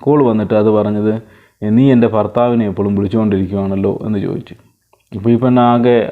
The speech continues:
അപ്സെറ്റ് ആയിപ്പോയി. അതെന്താ കാരണമെന്ന് ചോദിച്ചപ്പോൾ പറഞ്ഞു, ഇതുപോലെ ഷാജി എന്ന, ഞാനൊരു സങ്കല്പിക പേര് പറയുന്നു,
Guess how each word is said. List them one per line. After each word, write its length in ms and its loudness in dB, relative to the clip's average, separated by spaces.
അപ്സെറ്റ് 340 -4
ആയിപ്പോയി. 460 -2
അതെന്താ 340 2
കാരണമെന്ന് 540 0
ചോദിച്ചപ്പോൾ 480 0
പറഞ്ഞു, 360 -2
ഇതുപോലെ 640 -2
ഷാജി 520 0
എന്ന, 200 -6
ഞാനൊരു 480 -2
സങ്കല്പിക 420 0
പേര് 260 2
പറയുന്നു, 480 0